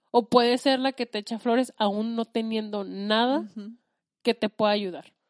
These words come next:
Speaker 2: Sí, porque puedes tener todo y aún así buscar un pretexto para decir, "No,
Speaker 1: Ajá. No, no voy.
Speaker 2: no".
Speaker 1: Hasta
Speaker 2: Es
Speaker 1: ahí.
Speaker 2: mucha responsabilidad,
Speaker 1: Hasta
Speaker 2: mucho
Speaker 1: tosí
Speaker 2: compromiso.
Speaker 1: enfrente de mi jefe. <laughs> Para que me dijera,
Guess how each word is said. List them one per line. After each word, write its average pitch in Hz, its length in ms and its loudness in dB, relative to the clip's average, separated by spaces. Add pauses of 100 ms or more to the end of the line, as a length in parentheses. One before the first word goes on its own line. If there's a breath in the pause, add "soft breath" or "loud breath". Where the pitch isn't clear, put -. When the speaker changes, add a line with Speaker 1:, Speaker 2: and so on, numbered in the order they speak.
(1160)
Speaker 2:
Sí, 269 200 -4
porque 240 240 -2
puedes 240 260 -2
tener 226 280 -6
todo 269 380 0
y 277 100 0
aún 226 240 -4
así 240 240 -6
buscar 233 340 -2
un 220 120 -6
pretexto 220 480 -8
para 208 200 -4
decir, 202 340 -8
"No, 226 80 -8
Speaker 1:
Ajá. 214 440 -6
No, 254 200 -2
no 247 160 -4
voy. 214 220 -4
Speaker 2:
no". 226 180 -12 (240)
Speaker 1:
Hasta 233 180 0
Speaker 2:
Es 226 60 6
Speaker 1:
ahí. 226 60 4
Speaker 2:
mucha 320 240 4
responsabilidad, 277 640 0
Speaker 1:
Hasta 285 120 4
Speaker 2:
mucho 269 200 4
Speaker 1:
tosí 285 100 0
Speaker 2:
compromiso. 240 220 4
Speaker 1:
enfrente 247 340 -2
de 247 80 2
mi 214 160 -4
jefe. - 280 -8
<laughs> 277 880 0
Para 285 140 2
que 294 240 0
me 240 140 0
dijera, 208 320 -6